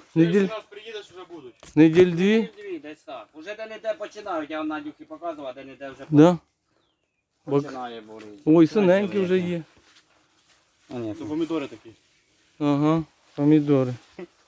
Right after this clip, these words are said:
Speaker 1: Синенькі.
Speaker 3: Є ще вже трошки.
Speaker 1: Ой, ще й рядок огірків туди ти любиш.
Speaker 3: Ну да, бо
Speaker 1: Це помідорів не хватило, да, то ти огірками досади.
Speaker 3: Викинув вже жалко було, надо
Speaker 1: Ну,
Speaker 3: посадити.
Speaker 1: звісно.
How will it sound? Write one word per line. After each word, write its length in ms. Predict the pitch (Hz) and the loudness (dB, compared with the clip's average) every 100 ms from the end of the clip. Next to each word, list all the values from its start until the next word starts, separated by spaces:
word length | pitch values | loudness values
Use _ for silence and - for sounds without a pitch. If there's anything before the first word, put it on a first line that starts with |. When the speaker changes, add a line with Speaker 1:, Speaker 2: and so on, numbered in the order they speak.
| _ _ _ _ _ _ _ - | _ _ _ _ _ _ _ 0
Speaker 1:
Синенькі. 680 | 170 175 151 147 143 - 113 107 _ | 4 6 6 6 2 -4 -18 -20 _
Speaker 3:
Є 140 | 143 127 | -20 -20
ще 100 | _ | _
вже 100 | 113 117 - | -20 -20 -20
трошки. 240 | - _ | -20 _
Speaker 1:
Ой, 240 | - 165 151 | 4 6 6
ще 140 | 190 | 6
й 40 | 175 | 6
рядок 300 | 175 170 165 | 4 4 2
огірків 680 | 160 165 - 151 - 147 123 | 2 0 -4 -8 -2 -2 -2
туди 240 | 131 127 | -8 -8
ти 160 | 120 127 | -6 -4
любиш. 240 | 123 - | -4 -6
Speaker 3:
Ну 60 | 156 | -10
да, 140 | 139 | -10
бо 180 | 123 127 | -12 -4
Speaker 1:
Це 120 | 127 | 0
помідорів 480 | 160 185 196 196 185 | 2 4 4 6 4
не 100 | 180 | 2
хватило, 460 | 160 170 156 185 143 | 0 0 2 2 2
да, 120 | 143 | 0
то 100 | 131 | -2
ти 140 | 127 143 | -2 -2
огірками 340 | 135 135 123 | -2 -4 -4
досади. 400 | 107 104 104 98 - _ _ _ _ _ _ _ _ _ - | -6 -10 -14 -16 -16 _ _ _ _ _ _ _ _ _ -12
Speaker 3:
Викинув 360 | 151 143 139 | -10 -8 -10
вже 140 | 131 131 | -10 -10
жалко 340 | 151 139 117 | -12 -14 -20
було, 220 | 104 107 | -20 -20
надо 220 | 113 120 | -18 -14
Speaker 1:
Ну, 80 | 110 | -10
Speaker 3:
посадити. 280 | 101 135 117 104 | -2 0 0 -4
Speaker 1:
звісно. 200 | - 101 | -8 -20